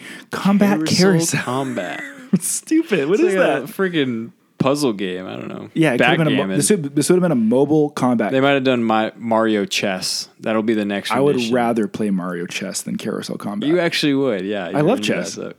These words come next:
Speaker 2: Or like, uh, Mario Texas Hold'em.
Speaker 1: Uh, bo-, give me
Speaker 2: Just so
Speaker 1: anything Texas.
Speaker 2: everyone knows, um, we played Red Dead Redemption, and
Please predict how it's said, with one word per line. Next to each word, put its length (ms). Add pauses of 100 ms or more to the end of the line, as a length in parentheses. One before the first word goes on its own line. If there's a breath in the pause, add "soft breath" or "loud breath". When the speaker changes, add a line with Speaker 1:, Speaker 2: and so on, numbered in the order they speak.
(100)
Speaker 2:
Or 200
like, 360
uh, 320 (120)
Mario 360
Texas 400
Hold'em. 340 (220)
Speaker 1:
Uh, 40
bo-, 500 (220)
give 140
me 80
Speaker 2:
Just 160
so 80
Speaker 1:
anything 120
Texas. 140
Speaker 2:
everyone 260
knows, 380 (380 loud breath)
um, 500
we 140
played 420
Red 300
Dead 240
Redemption, 800 (640)
and 520